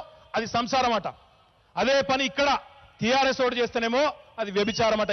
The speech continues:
ఇదెక్కడి నీతి? నీకేమైనా రీతి ఉన్నదా రేవంత్ రెడ్డి? ఏం మాట్లాడుతున్నావో సోయి ఉన్నదా కనీసం? నీ పార్టీ రాజస్థాన్లో ఆరుగురు బీఎస్పీ ఎమ్మెల్యేలను కలుపుకుంటేనేమో అది ఒప్పు అవుతుంది, ఇది తప్పు అవుతుందా? ఇది ఎక్కడి నీతి?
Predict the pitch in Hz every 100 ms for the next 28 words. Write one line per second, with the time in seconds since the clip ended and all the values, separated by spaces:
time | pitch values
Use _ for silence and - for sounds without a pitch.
0 | 196 233 254 247 233 226 208 240 202 -
1 | - - - - - 185 220 233 226 208
2 | 247 269 262 247 247 233 240 220 233 208
3 | 240 - _ _ _ - 143 233 208 214
4 | 226 247 240 240 240 220 - 226 220 214
5 | 202 196 196 208 - _ _ _ 147 233
6 | 277 262 277 277 320 262 262 285 - 285
7 | 285 285 311 - - - - - 214 254
8 | 247 208 220 247 - - 233 233 233 226
9 | 214 214 214 240 226 226 254 285 - -
10 | - 202 208 208 208 254 247 254 285 285
11 | - - - 196 190 190 - 202 185 175
12 | 185 _ _ _ _ 165 226 240 240 240
13 | -